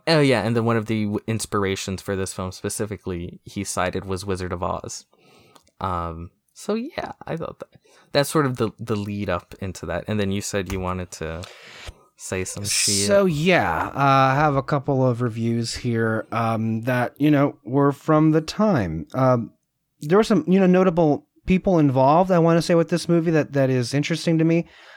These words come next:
Speaker 2: Um, first and foremost, the screenplay and story was by,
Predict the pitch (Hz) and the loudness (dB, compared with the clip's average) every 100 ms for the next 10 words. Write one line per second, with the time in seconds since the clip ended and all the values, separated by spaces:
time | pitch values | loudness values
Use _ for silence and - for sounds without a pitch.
0 | - 143 131 127 120 123 165 156 165 - | -8 0 2 4 2 0 0 2 -2 2
1 | 160 160 151 - 143 - 160 156 156 165 | 4 4 2 -2 -6 -2 0 0 2 2
2 | 147 - - 151 151 139 123 143 131 131 | 2 0 2 2 4 2 0 2 4 2